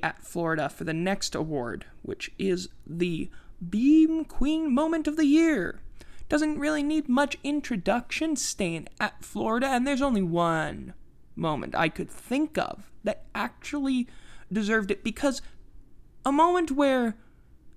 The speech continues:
the idea of the Beam anxiety all went away. The Beam Queen moment of the year goes to Kai Rivers' nine nine oh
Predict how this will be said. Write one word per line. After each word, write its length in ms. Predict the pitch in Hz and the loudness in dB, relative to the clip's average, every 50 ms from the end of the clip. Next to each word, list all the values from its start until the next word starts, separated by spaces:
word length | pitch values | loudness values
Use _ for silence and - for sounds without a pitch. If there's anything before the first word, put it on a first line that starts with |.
| - - | -8 -2
the 140 | 208 240 262 | 0 2 4
idea 580 | 262 254 262 226 220 240 254 269 269 269 262 - | 4 2 2 2 2 2 2 4 2 2 2 2
of 260 | 208 202 180 170 165 | 2 2 2 2 4
the 120 | 175 170 | 4 4
Beam 580 | 160 160 175 180 185 196 208 214 208 208 208 202 - - - - | 4 4 2 2 2 4 4 4 4 4 4 2 0 -6 -12 -6
anxiety 880 | 190 185 180 175 175 160 165 160 156 175 190 240 269 302 311 320 302 - - - - - - - - - - - - - - - - - | -2 0 0 0 0 0 -2 -2 0 0 0 0 4 4 4 4 4 0 -4 -18 -20 -20 -20 -20 -20 -20 -20 -20 -20 -20 -20 -20 -12 -8
all 180 | - 220 254 262 | -6 -4 -2 -2
went 180 | 254 262 254 | -2 -2 -2
away. 360 | 262 226 202 165 - - - - - - - - - - - - - - - - - - - - - - - - - - - - - - - | -2 -2 -4 -6 -8 -10 -16 -16 -16 -16 -16 -16 -18 -16 -16 -14 -14 -14 -16 -18 -20 -20 -20 -20 -20 -20 -20 -20 -20 -20 -20 -20 -20 -18 -10
The 80 | - 165 | -8 -6
Beam 520 | 160 170 196 220 247 262 262 269 269 254 | 0 2 2 4 4 4 2 2 2 0
Queen 360 | - - 240 240 262 262 240 190 | 2 2 2 2 4 4 2 2
moment 300 | 180 196 233 277 294 277 | 2 2 2 0 0 0
of 80 | 269 | 0
the 100 | 269 262 | 0 2
year 240 | 240 247 277 294 285 | 2 2 2 2 0
goes 220 | 233 240 233 214 | 0 -2 -4 -4
to 140 | - - 185 | -4 -6 -6
Kai 280 | - - - - 240 277 | -6 -6 0 2 4 4
Rivers' 420 | 294 269 269 262 269 254 226 - | 4 4 2 2 0 -2 -2 0
nine 600 | 190 175 175 175 180 196 226 285 339 359 339 311 302 | 0 0 2 2 2 2 2 2 0 0 0 0 0
nine 320 | 330 320 330 339 330 320 | 0 0 0 0 0 0
oh 420 | 294 226 185 170 165 165 170 170 | 0 0 0 0 0 0 -2 -4